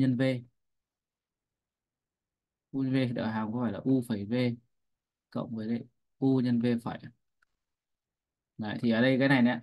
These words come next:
f phẩy với f này thì thầy nghĩ là có một là fx nhân một cái gì đấy. Ví dụ f nhân một cái g. Mà khi em đạo hàm nha, thì có phải ra là f phẩy nhân g. Đấy, xong cộng với f nhân với g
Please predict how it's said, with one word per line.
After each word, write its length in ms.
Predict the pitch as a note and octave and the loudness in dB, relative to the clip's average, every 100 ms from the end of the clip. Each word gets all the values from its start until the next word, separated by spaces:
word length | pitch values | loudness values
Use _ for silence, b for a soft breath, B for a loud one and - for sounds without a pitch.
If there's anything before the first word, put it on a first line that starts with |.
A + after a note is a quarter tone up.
| - | -4
f 180 | D#3 D#3+ | -4 -2
phẩy 180 | A#2 | -4
với 100 | G2 | 0
f 160 | C#3+ D#3+ | 2 4
này 120 | C3 A2 | 2 0
thì 80 | G2+ | -2
thầy 140 | A2+ | 0
nghĩ 160 | A#2+ D#3+ | 2 2
là 240 | D3 A#2 | 2 0
có 120 | A#2+ C3 | -2 -2
một 200 | A#2+ G2 | -2 -2
là 80 | - C#3+ | -4 -2
fx 260 | E3+ E3 D3+ | -2 0 2
nhân 240 | C#3 C3+ | 4 4
một 60 | B2+ | 2
cái 100 | C3+ | 0
gì 240 | C3 A#2+ | 4 4
đấy. 280 | A2 G#2 A2+ - _ _ _ _ _ _ | 4 -2 -8 -12 _ _ _ _ _ _
Ví 60 | A#2+ | -8
dụ 80 | B2+ | -4
f 160 | D3 | 0
nhân 140 | C#3+ A#2+ | 2 2
một 60 | |
cái 80 | B2 | 0
g. 80 | A#2+ A2+ F#2+ F#2+ _ _ _ _ _ _ _ _ _ _ _ _ _ _ _ | 2 2 0 -10 _ _ _ _ _ _ _ _ _ _ _ _ _ _ _
Mà 100 | - A2+ | -8 -2
khi 180 | C3+ | 0
em 120 | C3 A#2+ | 2 0
đạo 100 | A2 | 0
hàm 260 | A2+ G#2+ | -2 0
nha, 260 | A#2 A#2 - _ _ _ _ _ _ _ - | 2 0 -2 _ _ _ _ _ _ _ -4
thì 120 | A2+ | -2
có 80 | A#2+ | 0
phải 240 | A#2+ G2+ | -2 -2
ra 160 | G#2 A#2 | 0 0
là 80 | A2 | 0
f 200 | C3 C#3+ | -2 -4
phẩy 200 | - G#2+ F#2+ | -4 -6 -4
nhân 240 | A#2 A#2 | 0 0
g. 60 | A2+ G#2+ G2 G2 _ _ _ _ _ _ _ _ _ _ _ _ _ _ _ _ _ _ _ _ _ _ - | 2 0 -2 -10 _ _ _ _ _ _ _ _ _ _ _ _ _ _ _ _ _ _ _ _ _ _ -10
Đấy, 220 | A2 A2 | -6 -4
xong 200 | A2+ B2+ | -4 -4
cộng 200 | A#2+ A2 | -2 -2
với 320 | A2 A2 A#2+ A2+ | -2 -2 0 0
f 160 | C#3+ D3+ | -2 0
nhân 160 | C3+ B2 | 0 0
với 100 | |
g 80 | B2 | 0